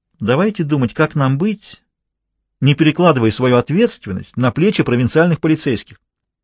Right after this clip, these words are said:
"Браво!" захлопала в ладони Аманда. "Какой великолепный спич! Только скажите мне, кто ударил моего мужа,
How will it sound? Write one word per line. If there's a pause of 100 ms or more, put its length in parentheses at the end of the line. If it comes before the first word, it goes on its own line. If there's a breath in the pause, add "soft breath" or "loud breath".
(1000)
"Браво!" (600 loud breath)
захлопала
в
ладони
Аманда.
"Какой
великолепный
спич! (1000 soft breath)
Только
скажите
мне,
кто
ударил
моего
мужа,